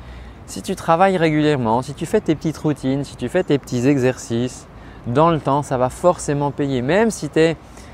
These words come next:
même si t'es extrêmement débutant, même si tu pars de loin, ça va vraiment faire la différence. Et moi, je le vois vraiment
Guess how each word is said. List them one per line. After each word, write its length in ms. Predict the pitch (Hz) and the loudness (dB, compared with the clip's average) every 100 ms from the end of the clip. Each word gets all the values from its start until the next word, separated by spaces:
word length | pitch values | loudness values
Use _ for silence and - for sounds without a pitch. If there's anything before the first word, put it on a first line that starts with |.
| - - - - | -20 -20 -18 -4
même 220 | 139 180 | 0 0
si 140 | - - | 0 0
t'es 100 | 165 | 0
extrêmement 680 | 156 - - 196 185 175 | 0 -4 0 2 4 2
débutant, 520 | 156 156 165 180 175 | 2 2 0 0 0
même 160 | 156 147 | 0 -2
si 100 | 135 | -6
tu 140 | - | -10
pars 240 | 135 175 156 | -2 -2 0
de 100 | 139 | 0
loin, 300 | 135 143 156 | 2 0 0
ça 160 | 139 | -2
va 100 | 120 | -2
vraiment 480 | 104 101 139 202 185 | -2 0 2 2 2
faire 220 | 151 160 | 0 0
la 80 | 135 | 0
différence. 480 | 127 123 127 113 110 | -2 -4 -4 -4 -4
Et 60 | 127 | 0
moi, 160 | 202 | 2
je 60 | 165 | 4
le 60 | 160 | 6
vois 160 | 165 | 6
vraiment 380 | 151 156 160 | 4 2 2